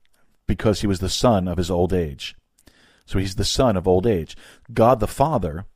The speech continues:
is the Father of eternity. Now, I don't know how you can get much older than that, <laughs> right? I mean, in reality, he's the son of old age because God has always been and always will be. So again, there's a parallel there, and it's interesting,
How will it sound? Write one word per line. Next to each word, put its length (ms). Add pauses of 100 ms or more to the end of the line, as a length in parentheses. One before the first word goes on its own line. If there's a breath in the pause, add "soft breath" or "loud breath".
(920)
is 120
the 80
Father 360
of 80
eternity. 500 (1160 soft breath)
Now, 120
I 80
don't 140
know 180
how 600
you 120
can 140
get 180
much 160
older 200
than 140
that, 260 (100)
<laughs> 100
right? 280 (520 soft breath)
I 80
mean, 140
in 140
reality, 520
he's 220
the 60
son 280
of 100
old 180
age 200
because 280
God 320
has 180
always 460
been 380 (640)
and 160
always 320
will 160
be. 320 (880 soft breath)
So 160
again, 200
there's 140
a 40
parallel 520
there, 300
and 80
it's 140
interesting, 640